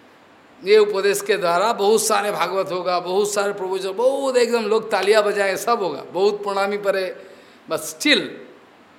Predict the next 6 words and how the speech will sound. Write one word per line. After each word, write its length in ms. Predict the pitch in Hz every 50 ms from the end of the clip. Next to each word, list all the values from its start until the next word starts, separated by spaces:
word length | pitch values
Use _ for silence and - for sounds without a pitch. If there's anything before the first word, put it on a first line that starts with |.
| - _ _ _ _ _ _ _ _ _ _ _ _ -
ना 180 | 135 151 165 170
तो 160 | 165 185 175
जगत 380 | - 151 151 151 185 185 190 -
का 80 | 214
मंगल 400 | 214 208 214 214 220 226 226 233
होगा, 420 | 240 240 240 254 277 285 277 285